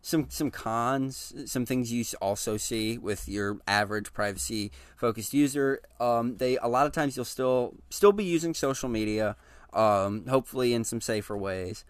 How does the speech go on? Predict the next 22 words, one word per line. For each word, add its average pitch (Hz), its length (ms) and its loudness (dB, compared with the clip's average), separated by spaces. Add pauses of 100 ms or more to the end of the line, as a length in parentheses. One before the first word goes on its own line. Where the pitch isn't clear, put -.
(300)
You're 131 320 2
still 147 340 4
using 127 840 0
things 123 200 -2
like 95 160 -8
smart 120 400 0
devices, 113 920 0
maybe 107 240 -4
your 104 180 -2
Alexa. 110 760 -2
I 101 220 -2 (160)
personally, 107 440 -2
I 104 80 0
don't 107 200 -2
like 107 200 -2
those 110 180 -4
things. 113 320 -4 (280)
Um, 117 340 0
I 113 80 -4
do 151 420 2
miss 127 300 0
that - 260 -6